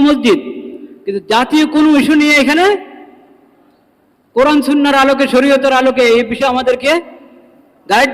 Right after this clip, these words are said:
দেন, এ কথা বলার জন্য এখানে কেউ আসে না। পানি পড়ার নিস-, জন্য আসে। আমি পানি পড়ার জন্য নিতে আসা, এটা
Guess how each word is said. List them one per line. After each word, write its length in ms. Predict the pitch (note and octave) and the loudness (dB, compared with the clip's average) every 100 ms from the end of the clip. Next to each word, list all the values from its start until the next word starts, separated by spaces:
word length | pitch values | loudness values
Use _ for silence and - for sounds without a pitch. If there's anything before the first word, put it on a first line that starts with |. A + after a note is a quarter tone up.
| A#3+ | 0
দেন, 160 | G#3 B3+ - - - - _ _ _ _ _ _ G3+ | 0 -2 -8 -18 -20 -20 _ _ _ _ _ _ -4
এ 100 | B3 | -2
কথা 160 | C#4 D4+ D#4 | 0 2 2
বলার 180 | D#4 D4+ | 4 4
জন্য 120 | D#4+ D#4 | 4 4
এখানে 160 | D4 D#4+ | 4 2
কেউ 120 | C#4+ B3+ | 2 2
আসে 140 | F#3 F#3 | 2 -2
না। 60 | E3 - - - - - _ _ _ _ _ _ - | -6 -10 -20 -20 -20 -20 _ _ _ _ _ _ -2
পানি 180 | A3 C#4 | 0 2
পড়ার 200 | C#4+ D4+ D4 | 4 4 4
নিস-, 260 | C#4 A#3 - | 4 2 2
জন্য 180 | B3+ A#3+ F#3+ | 2 2 0
আসে। 160 | F3 D#3+ - - - - _ D#3+ | 0 -4 -8 -14 -20 -20 _ -10
আমি 140 | A3 C4 | -8 -6
পানি 140 | G3+ A#3+ A#3+ | -4 -4 -2
পড়ার 180 | B3+ B3 | 0 0
জন্য 120 | B3+ B3 | -2 -4
নিতে 140 | B3 C4 | -2 -2
আসা, 140 | A#3+ B3+ B3 | -2 -2 -4
এটা 120 | B3 | -6